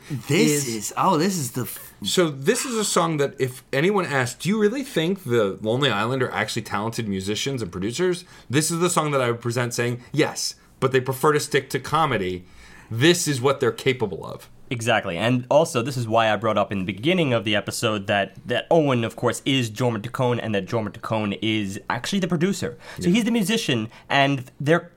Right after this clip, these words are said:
Speaker 1: really doing a pretty accurate reflection of Lonely Island. So, of course, they're saying, "Hey, this guy's not just doing this for kicks. He
Speaker 3: Yeah.
Speaker 1: really is a very talented guy. He did this song. This essentially is, quote-unquote, Owen's song. This is what he could be doing on the side." It's just that all these guys like satire.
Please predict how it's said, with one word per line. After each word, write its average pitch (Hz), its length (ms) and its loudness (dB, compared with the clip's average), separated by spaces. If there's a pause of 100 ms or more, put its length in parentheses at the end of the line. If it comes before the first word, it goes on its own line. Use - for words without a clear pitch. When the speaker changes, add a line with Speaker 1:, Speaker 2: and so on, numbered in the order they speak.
(180)
Speaker 1:
really 269 280 2
doing 247 200 2
a 208 40 0
pretty - 240 -2
accurate 175 400 0
reflection 156 600 2
of 156 240 4
Lonely 147 360 2
Island. 143 400 2
So, 139 100 2
of 123 120 -4
course, 147 180 2
they're 131 140 -2
saying, 165 340 2
"Hey, 196 180 2
this 190 200 -2
guy's 214 300 2
not 196 260 0
just 139 220 -4
doing 170 240 2
this 151 140 -2
for 143 100 -4
kicks. 170 300 -4 (160)
He 151 100 0
Speaker 3:
Yeah. 143 60 0
Speaker 1:
really 139 340 0
is 127 120 0
a 107 40 -2
very 98 200 -2
talented 98 400 -2
guy. 95 220 -2
He 143 140 -4
did 165 280 0
this 110 160 -4
song. 98 320 2 (160)
This 165 160 0
essentially 131 480 -2 (160)
is, 190 160 0
quote-unquote, 123 640 -2 (260)
Owen's 117 400 0
song. 101 300 0
This 107 140 -6
is 110 80 -6
what 117 100 -2
he 107 40 -10
could 113 120 -2
be 113 80 -4
doing 117 220 -2
on 117 80 -4
the 117 40 -4
side." 127 360 0
It's 165 100 -8
just 339 140 -4
that 185 80 -4
all 175 140 4
these 143 160 -2
guys 95 220 0
like 98 360 -2
satire. 85 580 -4